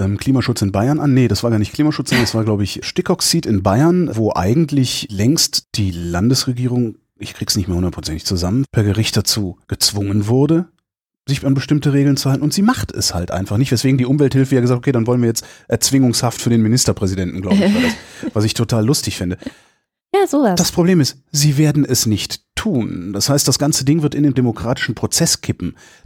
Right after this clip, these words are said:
Speaker 1: Das heißt, es wird Jahre dauern. Viele, viele Jahre wird's dauern. F-, mehrere Legislaturperioden, bis das dann auch wirklich selbst bei dem, beim stockkonservativsten Wähler angekommen ist, dass man die C S U nicht mehr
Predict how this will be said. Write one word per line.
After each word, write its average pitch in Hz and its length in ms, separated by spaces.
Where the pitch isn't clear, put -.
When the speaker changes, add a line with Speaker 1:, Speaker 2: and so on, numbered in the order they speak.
Speaker 1:
Das - 280
heißt, 92 380
es - 160
wird 123 220
Jahre 120 480
dauern. 69 500
Viele, 196 460
viele 160 320
Jahre 135 360
wird's 92 160
dauern. 90 220
F-, - 180
mehrere 147 480
Legislaturperioden, 123 1040
bis - 160
das 127 160
dann 123 140
auch 95 140
wirklich 131 400
selbst 123 340
bei 110 140
dem, 107 180
beim 113 320
stockkonservativsten 123 1120
Wähler 104 220
angekommen 107 540
ist, 120 160
dass 135 260
man 156 300
die 190 100
C 180 220
S 151 180
U 143 140
nicht 135 360
mehr 104 340